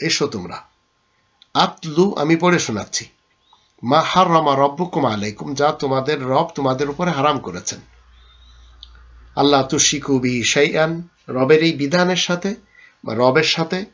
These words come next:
কাউকে শরিক চলবে না। "ওয়াবিল ওয়ালিদাইনি ইহসানান", বাবা মার সাথে কি করতে হবে?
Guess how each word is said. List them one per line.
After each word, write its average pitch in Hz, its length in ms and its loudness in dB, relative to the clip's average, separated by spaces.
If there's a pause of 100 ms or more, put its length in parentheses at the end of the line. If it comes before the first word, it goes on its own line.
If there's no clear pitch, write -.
(340)
কাউকে 131 300 0
শরিক 131 360 -2
চলবে 95 320 -6
না। - 80 -14
"ওয়াবিল - 680 -2
ওয়ালিদাইনি 160 580 2
ইহসানান", 139 560 0 (800)
বাবা 131 360 4
মার 175 140 2
সাথে 175 320 -4
কি 175 160 -8
করতে 170 340 -2
হবে? 165 300 -2